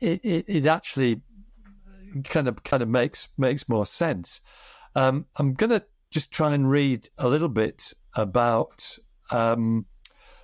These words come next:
the equation of state from the good old Wikipedia website. Uh, the accelerated expansion of the universe can be characterized by the equation of state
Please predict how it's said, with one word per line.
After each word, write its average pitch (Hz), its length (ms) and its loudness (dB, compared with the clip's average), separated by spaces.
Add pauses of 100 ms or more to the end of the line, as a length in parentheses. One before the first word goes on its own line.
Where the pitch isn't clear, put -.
(220)
the 117 160 -2
equation 120 320 -2
of 113 60 -4
state 123 320 0
from 165 340 2
the 135 100 0
good 151 160 0
old 131 180 2
Wikipedia 120 720 0 (360)
website. 113 600 -2 (500)
Uh, 127 360 2 (200)
the 147 260 0
accelerated 165 600 0
expansion 139 460 -2
of 117 60 -2
the 120 80 0
universe 117 340 0
can 127 140 -4
be 120 80 -2
characterized 151 580 -2
by 131 160 2
the 120 120 0
equation 165 520 0
of 131 80 -4
state 123 500 -2